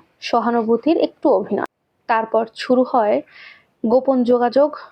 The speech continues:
লুকোনো সম্পর্ক। আর কারো কারো ক্ষেত্রে এতটাই বেশি সীমা ছাড়িয়ে যায় যে তারা তার বৈধ স্ত্রীকে রেখে প্রেমিকাকে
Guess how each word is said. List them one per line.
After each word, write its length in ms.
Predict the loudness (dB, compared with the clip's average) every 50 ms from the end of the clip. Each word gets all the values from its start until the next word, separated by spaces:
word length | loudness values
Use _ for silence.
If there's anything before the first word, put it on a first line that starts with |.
| _ _
লুকোনো 420 | 2 2 2 2 2 0 -2 -2 -4
সম্পর্ক। 500 | -6 -4 -4 -4 -4 -2 -4 -4 -4 -6 -12 -20 _ _ _ _ _ _ -2
আর 120 | -2 -2 -2
কারো 280 | -2 -2 0 0 -2
কারো 220 | -2 0 0 0 -2
ক্ষেত্রে 360 | 0 -2 -4 -4 0 0 0 2 0 0 -4 -6 -12 -20 -20 -20 -6 -4
এতটাই 640 | -2 -2 0 0 -2 -2 -2 -2 0 0 2 2 4
বেশি 260 | 2 2 2 2 0 -2
সীমা 340 | -2 -2 0 0 2 2 0
ছাড়িয়ে 420 | -2 -4 -4 -2 0 2 2 2 2
যায় 160 | 0 -4 _ -20 -20 _ _ _ _ -2
যে 160 | 2 2 2 2
তারা 300 | 2 2 2 2 2 2 2
তার 220 | 2 2 2 2 2
বৈধ 320 | 2 2 2 2 2 2 2 2 2 2 0
স্ত্রীকে 380 | -2 -2 0 0 2 2 2 2
রেখে 460 | 4 2 2 0 0 0 2 2 2 2 -2 -6 -10 _ _ _ _ _ _ _ _ _ _ _ _ _ _ _ _ _ _ _ _ _ _ _ _ _
প্রেমিকাকে 760 | 0 0 2 2 2 0 -2 -2 -2 -2 -2 0 0 2